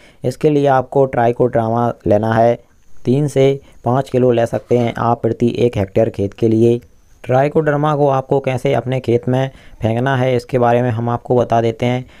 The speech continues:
जब आप खेत का पलेवा कर देते हैं और आखिरी जुताई का समय आता है, उससे पहले आपको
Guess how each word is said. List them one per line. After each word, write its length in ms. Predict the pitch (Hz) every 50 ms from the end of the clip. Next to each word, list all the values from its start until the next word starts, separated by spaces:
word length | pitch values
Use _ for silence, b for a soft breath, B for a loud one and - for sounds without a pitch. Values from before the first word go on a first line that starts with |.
| b b b -
जब 160 | 127 131 135
आप 220 | 139 143 147 - -
खेत 200 | - - 117 -
का 120 | - 131
पलेवा 340 | 123 - 123 120 123 127 135 131
कर 180 | - 117 113
देते 280 | 113 120 120 120 - 127
हैं 140 | 123 127 127
और 200 | - 120 120 117
आखिरी 340 | 117 117 113 - 127 123 113
जुताई 280 | 113 110 - 113 117
का 100 | 117 120 113
समय 280 | - - 113 117 117 113
आता 260 | 104 107 - - 110
है, 160 | 113 117 120 -
उससे 260 | 120 - - 123 120
पहले 280 | - - 110 113 113 113
आपको 380 | 113 107 104 - - 117 117